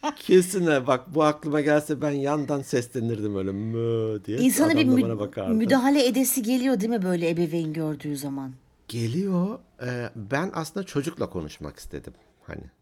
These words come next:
Speaker 1: diyecektim ki ona, "Ya bir gel bir kenara, bir seninle sohbet edelim." falan. Ee, ve çocuk da hakikaten kardeşlerine sahip çıkıyor. Be-, çok da düzgün bir çocuk hani. Ee, "Sen aldırma.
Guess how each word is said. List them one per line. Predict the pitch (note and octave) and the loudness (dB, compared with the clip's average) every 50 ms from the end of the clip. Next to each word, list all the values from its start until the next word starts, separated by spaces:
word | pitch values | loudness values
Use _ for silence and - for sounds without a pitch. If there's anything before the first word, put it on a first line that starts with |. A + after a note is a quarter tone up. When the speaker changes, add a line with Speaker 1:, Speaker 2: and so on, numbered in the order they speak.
| _ - | _ -12
Speaker 1:
diyecektim | G#2+ G2 - A2+ G2+ - - C#3+ B2+ F#2+ | -10 -8 -6 -8 -8 -8 -10 -10 -10 -10
ki | - - | -10 -10
ona, | D2+ D2 D#2+ E2 | -10 -8 -8 -8
"Ya | F2 F2+ D2+ C#2+ D#2 E2 | -8 -8 -8 -10 -12 -14
bir | E2+ F#2 | -12 -8
gel | F#2+ F2 D#2 F2 - | -8 -6 -6 -8 -10
bir | - | -12
kenara, | - - D#2 C#2+ C#2+ C2+ C#2 C#2+ D#2 - - | -14 -12 -10 -10 -10 -10 -12 -12 -14 -14 -12
bir | E2+ D#2 - - - - | -12 -12 -12 -14 -16 -18
seninle | - - F#2+ - D2+ D2+ | -14 -14 -12 -12 -12 -12
sohbet | - E2+ D#2+ - - - C#2 | -12 -12 -12 -12 -10 -12 -12
edelim." | - - - C2 - - | -12 -12 -14 -14 -14 -14
falan. | - - E2+ D#2 G2+ A#2+ A#2+ _ _ _ - _ _ _ _ _ _ _ _ _ _ _ _ - | -14 -10 -10 -8 -8 -10 -12 _ _ _ -20 _ _ _ _ _ _ _ _ _ _ _ _ -8
Ee, | A2+ A2 A2 | -6 -6 -4
ve | D3 | -4
çocuk | D3+ - E3+ F3 G#3+ A3+ - - | -2 0 -2 -2 -2 -4 -4 -2
da | G#3+ F3 - - | -2 -2 -2 -2
hakikaten | D#3 D#3 - - F#3+ F#3 F#3 F3 E3+ | -6 -6 -4 -6 -4 -2 -2 -2 -2
kardeşlerine | F3 D#3+ D#3+ D#3+ D3+ E3 D#3+ D3 - - E3 D#3+ D#3+ D#3 | -2 -2 -2 -2 -2 -2 -4 -4 -4 -4 -4 -2 -2 -4
sahip | - - D#3+ D#3 D#3+ D#3 D#3 - | -4 -4 -4 -2 -4 -4 -6 -10
çıkıyor. | - - - - D#3 D#3 D#3+ D#3+ D#3 | -16 -14 -8 -6 -4 -2 -2 -4 -6
Be-, | - - C#3 C3 - - - - - - _ _ _ - | -8 -12 -12 -10 -8 -8 -8 -10 -12 -20 _ _ _ -8
çok | - G#3+ A3 - | -6 -6 -6 -4
da | - A3 F#3+ | -6 -6 -6
düzgün | G3 F#3 F#3 F#3+ F3+ | -4 -2 -2 -2 -2
bir | D3 - | -2 -2
çocuk | - E2 - - - | -4 -8 -8 -8 -8
hani. | - - C2+ B1+ - _ _ _ _ _ _ _ _ _ - _ _ _ _ _ _ _ _ _ _ _ _ - | -8 -8 -8 -10 -16 _ _ _ _ _ _ _ _ _ -20 _ _ _ _ _ _ _ _ _ _ _ _ -6
Ee, | D#3+ D3+ D3 D3 C#3+ C#3+ | -4 -2 -2 -2 -2 -4
"Sen | - - G#3+ G3 F#3+ F#3 - | -6 -4 -4 -2 -2 -2 -2
aldırma. | F3+ F#3 F#3 F#3 F3+ F3+ F#3 E3 C#3 B2 A2+ A#2 - | 0 2 2 2 2 2 0 0 0 -2 -2 -2 -2